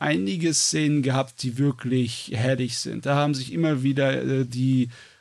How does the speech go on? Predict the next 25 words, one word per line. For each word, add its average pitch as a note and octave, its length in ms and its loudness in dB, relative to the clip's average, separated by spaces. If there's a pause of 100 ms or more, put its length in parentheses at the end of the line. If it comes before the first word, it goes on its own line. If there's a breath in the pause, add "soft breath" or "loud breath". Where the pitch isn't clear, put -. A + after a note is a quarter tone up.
(120 loud breath)
hauseigenen C#3+ 920 2
Meister C3+ 480 2
dann C3+ 160 -2
versammelt, C3+ 540 0
um C3+ 120 -2
irgendwelche B2+ 500 2
superben C3 1000 2
Sakuga-Szenen A#2+ 880 -4
zu - 160 -4
machen, A#2+ 360 -6
ne? C3 200 -4 (560 soft breath)
Und C#3 760 0
das C#3+ 240 0
ha-, C3+ 100 -2
war D3 120 0
am G3 100 -2
Anfang A3 420 -2
der F#3 100 2
Serie D#3+ 380 2
eigentlich C#3 340 2
weniger B2 340 2
so, G#2 140 -10
beziehungsweise C3 540 0
kaum A#2+ 320 0
so. A#2 200 -8